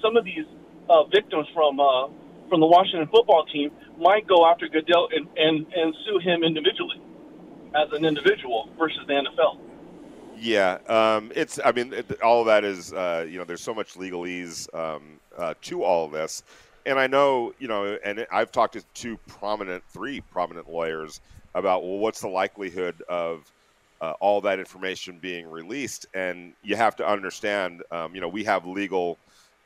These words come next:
Speaker 2: parameters that, and legal and laws and rules. And, you know, sometimes they, they work wonderfully, and sometimes, and maybe this is the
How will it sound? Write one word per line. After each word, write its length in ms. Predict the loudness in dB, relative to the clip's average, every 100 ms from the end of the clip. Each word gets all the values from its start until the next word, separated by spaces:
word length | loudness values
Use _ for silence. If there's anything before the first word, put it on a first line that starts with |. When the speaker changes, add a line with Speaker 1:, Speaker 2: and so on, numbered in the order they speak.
| -4
Speaker 2:
parameters 500 | 0 2 0 -4 -6
that, 120 | -8 -8
and 180 | -8 -8
legal 340 | -8 -10 -10 -12
and 120 | -12 -10
laws 460 | -2 0 0 -4 -14
and 80 | -10 -8
rules. 400 | -6 -8 -12 -14 -8
And, 360 | -6 -6 -12 -12
you 60 | -8
know, 80 |
sometimes 540 | -4 -4 0 -2 -2 -4
they, 260 | -2 -2 -2
they 120 | -4
work 280 | 2 0 0 _ _ -2
wonderfully, 680 | 0 0 -6 -6 -6 -6 -10 _ _ _ -12
and 120 | -8
sometimes, 760 | 0 0 0 -2 0 -2 -6 -10
and 120 | -4
maybe 240 | -4 -2
this 220 | -6 -6
is 60 |
the 100 | -8